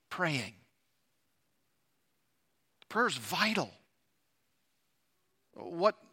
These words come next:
may not be so apparent here in this text of Scripture is the beautiful balance of both prayer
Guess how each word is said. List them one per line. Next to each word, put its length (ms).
may 240
not 300
be 120
so 420
apparent 600
here 360
in 420
this 180
text 340
of 100
Scripture 520
is 140
the 80
beautiful 680
balance 800
of 220
both 380
prayer 600